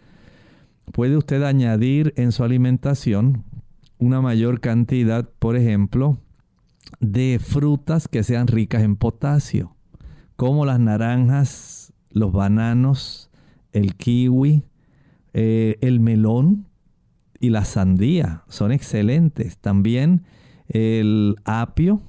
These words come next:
el celery, es muy bueno para ayudar, eh, proveyendo potasio que ayuda a regular la presión.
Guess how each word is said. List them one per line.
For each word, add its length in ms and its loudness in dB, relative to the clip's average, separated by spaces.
el 140 0
celery, 640 -2
es 120 2
muy 380 2
bueno 500 0
para 220 -2
ayudar, 640 0
eh, 280 0
proveyendo 600 0
potasio 640 -2
que 120 -2
ayuda 480 0
a 20 0
regular 500 0
la 160 -2
presión. 560 0